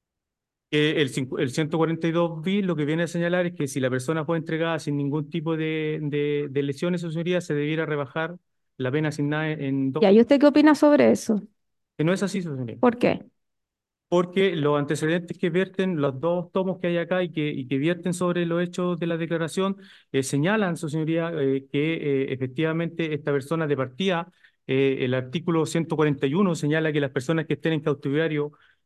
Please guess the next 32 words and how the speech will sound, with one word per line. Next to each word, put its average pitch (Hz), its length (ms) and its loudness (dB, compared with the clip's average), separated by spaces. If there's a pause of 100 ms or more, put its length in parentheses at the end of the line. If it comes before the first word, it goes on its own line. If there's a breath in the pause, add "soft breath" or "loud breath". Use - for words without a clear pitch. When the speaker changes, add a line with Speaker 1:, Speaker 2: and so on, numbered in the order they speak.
Speaker 1:
eh, 131 420 0
eh, 123 280 -2 (280)
por 135 140 0
una 151 160 0
cantidad 135 400 -2
de 160 80 -2
tiempo, 180 480 -4
su 165 160 -6
señoría, 180 520 -2
eh, 135 320 2 (520)
se - 160 -6
les 127 100 0
debe 175 240 2
aplicar, 175 500 -2
eh, 143 300 0
la 135 180 -2
pena, 170 520 -2
eh, 139 720 -2
de 151 360 -2
presidio, 160 640 -4 (480 soft breath)
eh. 127 460 -4
Speaker 2:
Eso 277 220 4
no 285 100 6
tiene 285 240 6
que 294 80 6
ver 294 120 6
con 302 120 6
el 302 80 6
ciento 302 220 6
cuarenta 285 340 6
y 277 60 6
dos. 247 260 6